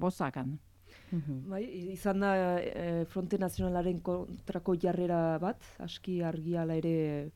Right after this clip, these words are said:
Speaker 3: pare-, pa-, e, e, e, abertzalen ondoan diren, e, alderdiengandik. Gero, e, sozialistek beste diskurtsoa dute, bozka ezkerreko, e, alderdi bat, ere, beste, e, beste kantonamenduetan, eh?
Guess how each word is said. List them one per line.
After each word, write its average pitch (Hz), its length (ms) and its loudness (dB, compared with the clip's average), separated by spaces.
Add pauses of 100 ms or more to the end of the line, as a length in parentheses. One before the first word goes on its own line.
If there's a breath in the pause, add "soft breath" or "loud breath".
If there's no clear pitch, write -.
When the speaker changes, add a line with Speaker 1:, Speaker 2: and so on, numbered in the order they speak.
Speaker 3:
pare-, 170 320 2
pa-, - 180 -6
e, 160 300 -4 (140)
e, - 180 -4
e, 160 420 -6 (460 loud breath)
abertzalen 180 520 4
ondoan 175 360 2
diren, 165 340 2
e, 160 220 -2
alderdiengandik. 170 760 2 (640 loud breath)
Gero, 214 460 4
e, 175 640 6
sozialistek 202 880 2
beste 185 240 2
diskurtsoa 190 400 2
dute, 185 560 2
bozka 220 560 2
ezkerreko, 202 600 2 (200)
e, 180 140 -2 (500)
alderdi 170 340 2
bat, 214 200 0 (100)
ere, 190 240 2
beste, 190 380 2 (840)
e, - 120 -4 (260)
beste 180 240 0
kantonamenduetan, 165 840 2
eh? 247 100 -2